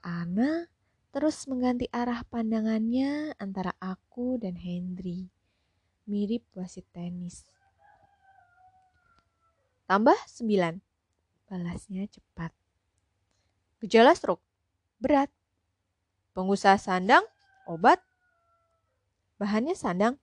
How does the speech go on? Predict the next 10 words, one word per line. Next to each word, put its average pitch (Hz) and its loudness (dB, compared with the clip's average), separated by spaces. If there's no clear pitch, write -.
sutra. 226 0
Gudang 247 8
di 359 2
Jakarta 185 4
Utara. 226 2
Hampir 370 6
ke - -10
timur. 196 -4
Jakarta 190 -2
sembilan 185 -2